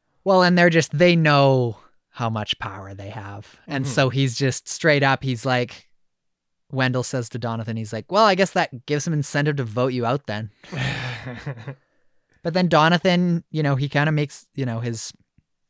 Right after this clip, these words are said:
Speaker 1: his case that, you know, "I, I can't win against you guys, so why would I vote with you anymore?" Which is a good, it's a good point. It's a fair strategy.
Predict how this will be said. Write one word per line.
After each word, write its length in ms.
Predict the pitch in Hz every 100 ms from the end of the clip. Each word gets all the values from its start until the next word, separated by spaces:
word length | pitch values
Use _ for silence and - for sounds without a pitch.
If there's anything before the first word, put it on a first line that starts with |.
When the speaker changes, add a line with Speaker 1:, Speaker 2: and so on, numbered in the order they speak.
| _ _ _ _ _ _ _ _ _ _ _
Speaker 1:
his 200 | - 131
case 380 | - 139 190 -
that, 280 | 127 117 - _ _ _ _ _ _ _ _ -
you 60 |
know, 120 | 107
"I, 280 | 107 113 113 - _ _ _ _ _ _ _ _ -
I 100 | 123
can't 260 | 147 151
win 160 | 120 160
against 340 | 147 113 -
you 100 | 110
guys, 280 | 110 107 131
so 160 | - 120
why 220 | 110 110
would 140 | 117
I 80 | 113
vote 160 | 110 135
with 160 | 139 117
you 100 | 107
anymore?" 420 | 101 101 101 - _ _ _ _ -
Which 260 | 233 226
is 160 | 320 247
a 80 | 180
good, 520 | 165 190 160 127 110 -
it's 180 | - 196
a 40 |
good 220 | 160 -
point. 520 | - - 233 247 - _ _
It's 160 | 160 143
a 80 | 165
fair 320 | - 214 196
strategy. 920 | - - 127 247 233 135 117 139 202